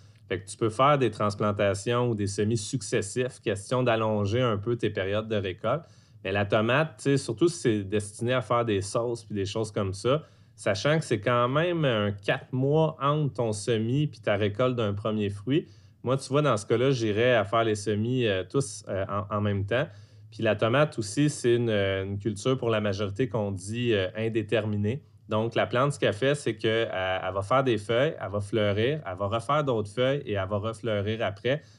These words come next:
Donc, elle continue à, à croître au niveau de sa tige, de sortir des nouvelles feuilles puis de sortir des nouvelles fleurs.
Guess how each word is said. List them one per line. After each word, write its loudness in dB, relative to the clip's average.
Donc, -2
elle 0
continue 0
à, 2
à -2
croître 0
au -2
niveau 0
de -8
sa -2
tige, -6
de -4
sortir 0
des 4
nouvelles 2
feuilles 2
puis -8
de -2
sortir -2
des 2
nouvelles 0
fleurs. -2